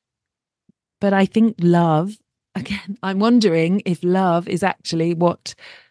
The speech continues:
connects all of this together, all of the interconnectedness that we talk about, that there is a,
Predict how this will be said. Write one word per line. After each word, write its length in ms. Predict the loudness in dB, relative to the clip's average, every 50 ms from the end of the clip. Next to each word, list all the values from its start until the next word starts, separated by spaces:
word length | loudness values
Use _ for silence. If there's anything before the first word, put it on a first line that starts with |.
| _ _ _ _
connects 440 | -2 0 0 0 0 -4 -10 -2 2
all 200 | 4 4 4 4
of 100 | 2 2
this 160 | -2 -4 -4
together, 540 | -4 -4 -2 -2 -2 -2 -2 -4 -4 -6 -8 _ _ _ _ _ -2
all 220 | 0 2 2 2
of 80 | 2 2
the 180 | 2 2 4
interconnectedness 920 | 2 0 -2 -4 -4 -2 -2 -2 -2 -2 -4 -4 -2 0 -2 -2 -2 -6 _ _ _ _
that 160 | -8 -6 -2
we 140 | -2 -2 -2
talk 320 | -2 _ 0 0 0 0 -4
about, 500 | -6 -6 -6 -6 -6 -6 -10 -16 -20 -20 _ -20 -20 -20 -20 -20 _ _ _ _ _ _ _ _ _ _ _ _ _ _ _ _ _ _ _ _ _ _ _ _ _ _ _ _ _ _ _ _ _ _ _ _ _ _
that 160 | _ -8 -4 -2
there 180 | 0 2 4
is 200 | 4 4 4 2
a, 80 | -2